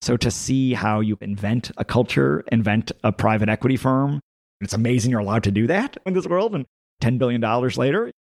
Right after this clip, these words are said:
So that's been a very inspiring. And then I think the third is they've sense of humor, self-deprecation, democracy, economics, and power of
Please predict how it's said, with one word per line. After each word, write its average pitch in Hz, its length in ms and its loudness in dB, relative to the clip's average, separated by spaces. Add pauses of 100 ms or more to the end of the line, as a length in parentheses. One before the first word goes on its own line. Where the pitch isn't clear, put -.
(200)
So - 120 -4
that's 117 240 0
been 107 240 0
a - 40 -4
very 107 240 0
inspiring. 107 260 -4
And 247 80 -2
then 269 100 0
I - 60 0
think 139 180 -2
the 120 80 -2
third 117 380 0
is 104 140 -2
they've 107 260 0 (180)
sense - 400 0
of 120 80 2
humor, 110 600 2 (440)
self-deprecation, 104 1400 0 (280)
democracy, 107 880 2
economics, 123 680 0
and 92 240 -2 (160)
power 104 580 2
of 107 140 0